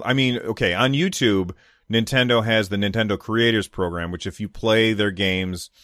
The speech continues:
on YouTube, you can get a cut of the revenue. But if, uh, if you don't sign up for that, they're gonna hit your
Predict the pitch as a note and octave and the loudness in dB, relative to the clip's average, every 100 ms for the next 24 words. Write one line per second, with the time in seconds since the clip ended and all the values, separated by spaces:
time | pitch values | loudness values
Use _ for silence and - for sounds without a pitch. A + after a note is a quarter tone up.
0 | _ _ _ G2 G#2 G2 F#2 F#2 - F#2 | _ _ _ 0 0 0 -2 -4 -4 -4
1 | F2 E2 - G#2 A#2 - A#2 A2 G2 A2 | -4 -6 -6 -4 -4 0 0 0 0 -2
2 | G#2 G2+ - A2 G#2+ G2 F#2 F#2 G#2+ A2 | -2 -6 -4 -2 -2 -4 -6 -2 0 0
3 | F#2+ F2 E2+ D#2+ _ _ - G2 F#2 _ | 0 -4 -6 -8 _ _ 0 0 0 _
4 | - G2+ - - - F#2 F2+ F2 E2 F2+ | -6 -6 -6 -10 -4 -2 -2 -2 -4 -6
5 | A2+ A#2+ G#2 A2+ A2+ D3+ A2+ G2+ F#2+ G2 | -4 -4 -2 -2 0 0 0 2 0 0
6 | G#2+ G#2+ A#2 F#2 A#2+ C3 A2+ G#2+ G2+ G2 | -4 0 0 0 -2 -2 0 2 2 0